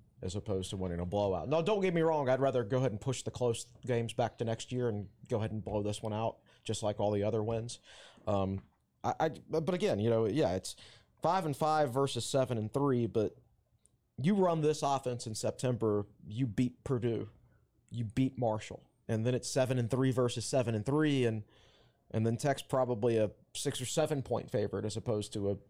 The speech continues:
two or three point favorite or whatever, whatever it is. Um, I, I did ha-, when they brought Brennan Armstrong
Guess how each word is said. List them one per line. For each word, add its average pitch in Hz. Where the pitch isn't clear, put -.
two 123
or 107
three 123
point 113
favorite 98
or 95
whatever, 101
whatever 101
it 98
is. 90
Um, 98
I, 127
I 147
did 156
ha-, 113
when 117
they 120
brought 131
Brennan 131
Armstrong 113